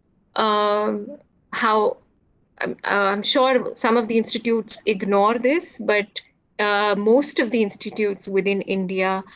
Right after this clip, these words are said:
look at the number of papers you've published and, uh, what impact factor you have, um, uh, regardless of the quality or the outcomes or the usefulness of the research.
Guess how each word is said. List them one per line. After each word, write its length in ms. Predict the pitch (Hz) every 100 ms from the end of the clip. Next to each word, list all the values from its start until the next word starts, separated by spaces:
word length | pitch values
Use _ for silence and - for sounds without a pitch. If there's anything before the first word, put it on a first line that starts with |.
| _ _ _
look 340 | 208 214 269 -
at 220 | 196 196
the 80 | 220
number 300 | 202 190 196
of 200 | 190 190
papers 400 | - - - 190
you've 220 | 185 185 -
published 580 | 190 196 - - - -
and, 460 | 202 196 190 190 - - - _ _ -
uh, 440 | 185 196 190 196 -
what 300 | 196 240 233
impact 420 | 233 220 262 254
factor 400 | - 208 - 185
you 160 | 190 190
have, 400 | 185 - 185 - - _ _ _
um, 640 | - 190 185 185 185 185 190 - _ _ _ _ _ -
uh, 220 | 190 190 190 _ _ _ _ _ -
regardless 500 | 214 226 226 233 247
of 140 | 254 214
the 80 | 233
quality 760 | - 220 220 226 240 226 220
or 80 | 208
the 160 | 196 -
outcomes 920 | 202 214 - 226 208 202 208 202 -
or 180 | 202 196
the 280 | 196 202 202
usefulness 880 | 196 247 - - 277 254 233 240 -
of 220 | 196 202
the 100 | 208
research. 680 | 190 180 - - - - -